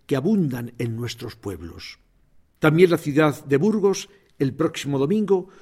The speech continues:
subirá con la Virgen Blanca hasta la campa del castillo donde estuvo su ermita. Qué hermoso ver al santo pueblo de Dios caminar y reunirse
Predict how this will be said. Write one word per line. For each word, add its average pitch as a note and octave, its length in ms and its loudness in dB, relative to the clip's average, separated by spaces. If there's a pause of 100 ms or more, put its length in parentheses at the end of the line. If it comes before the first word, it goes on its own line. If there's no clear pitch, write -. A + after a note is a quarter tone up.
subirá F#3 760 0
con C#3+ 140 6
la C3+ 80 6
Virgen D#3+ 440 0
Blanca G#3+ 400 0
hasta - 380 -6
la B2 160 -10
campa G3 500 0
del B2 240 -4
castillo D#3+ 640 -4 (380)
donde D3 360 4
estuvo D#3+ 460 -2
su A#2 200 -8
ermita. F#2+ 600 -10 (600)
Qué D3+ 100 6
hermoso C#3 800 2
ver F3 240 4
al D3 140 0
santo F3+ 580 0
pueblo C#3+ 320 4
de B2 80 2
Dios C3+ 360 0 (280)
caminar D3 480 2
y F3 100 0
reunirse C#3 760 2